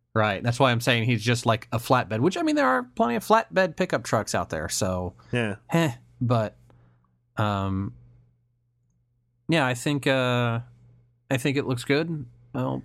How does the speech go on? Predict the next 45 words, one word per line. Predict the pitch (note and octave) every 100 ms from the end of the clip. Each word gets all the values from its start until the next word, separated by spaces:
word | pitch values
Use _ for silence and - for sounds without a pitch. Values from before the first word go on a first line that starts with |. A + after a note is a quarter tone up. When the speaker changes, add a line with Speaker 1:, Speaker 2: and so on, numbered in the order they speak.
| -
Speaker 1:
it'll | A#2+ B2+
definitely | B2+ B2 C#3
be | C3
a |
thing | B2 B2+ B2+
I |
pick | A#2+ C3
up | C#3+ A#2 -
because | G#2 G#2+ A2 G#2+
I'm | G#2 A2 A#2
stupid | - C3+ A2
for | G#2+
this | G2+
line. | A2+ A2 A2+ - - _ _ _ _ _ _ _ -
Speaker 2:
Well, | D3
uh, | D3+ D3
T | C#3+ A3
J, | G#3 D#3+ C3+
are | C#3
you | D#3+ G#3+
thinking | - A3 G#3+
about, | F#3+ F#3+ F#3+ - -
um, | D3+ C#3+ C3 B2+ A#2+ A#2 A2 -
like, | B2
especially | B2+ B2+ B2+ C#3 A#2+
now | A#2
that | A#2
we're | G2+ A#2
this | A2 A2+
far | - G#2+ G#2+
in | A2
and | G#2+
you | G#2
can | A2+
kinda | A2+
see | G#2
the | G#2+
pattern, | - B2+ C3 A2 F#2+ - - - -
are | B2+
you |
thinking | B2 E3 E3
of |
going | D3 D#3+ D#3
for | - C#3+
Am-, | B2+ B2